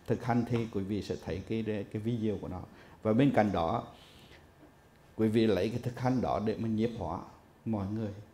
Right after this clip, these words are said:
nhiếp hóa, à, ngay cả, à, người và ngay cả vật. Cái điều đó rất quan trọng. Bởi vì khi mình học một pháp mà pháp đó không được thực hành, pháp đó không được, à, hành trì và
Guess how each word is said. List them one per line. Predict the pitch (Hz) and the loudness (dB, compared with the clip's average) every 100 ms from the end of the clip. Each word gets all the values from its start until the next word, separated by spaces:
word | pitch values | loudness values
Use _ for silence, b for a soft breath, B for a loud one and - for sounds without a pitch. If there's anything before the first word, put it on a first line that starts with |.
| - | -10
nhiếp | 101 98 - | -6 -6 -4
hóa, | 87 98 107 123 - - | -6 -4 -6 -10 -16 -14
à, | 101 98 | -10 -4
ngay | 107 131 147 | 0 2 4
cả, | 135 92 - | 2 0 -2
à, | 107 98 104 | -8 -8 -4
người | 113 123 110 | 2 4 4
và | 101 | 0
ngay | 101 110 113 | -4 -6 -6
cả | 110 | -10
vật. | 95 85 - b b b b b b | -12 -14 -18 b b b b b b
Cái | - | 0
điều | 113 113 | 4 4
đó | 92 | 4
rất | 85 120 | -4 -4
quan | 117 113 | -4 -4
trọng. | 104 90 - - - | -6 -8 -10 -14 -10
Bởi | 104 | -4
vì | 110 113 110 B B B | -2 0 0 B B B
khi | - 147 | 4 6
mình | 151 123 | 8 6
học | 107 | 4
một | 107 - | 2 -2
pháp | - 82 120 - - b b b | -2 -2 -2 -8 -20 b b b
mà | - | -6
pháp | 110 107 95 | -2 -2 0
đó | 101 85 | 0 -2
không | - 151 | 0 0
được | 123 - | 0 -2
thực | 104 - | -10 -4
hành, | 120 120 117 113 - | -2 -2 -4 -12 -8
pháp | 92 95 | -6 -4
đó | - 80 | -2 -2
không | 101 - 139 160 | -4 -4 -2 0
được, | 110 - | -2 -4
à, | 110 98 | -8 -6
hành | 104 120 117 | -2 0 0
trì | 123 120 113 B B B B | 0 0 0 B B B B
và | 101 113 107 104 | 0 2 2 0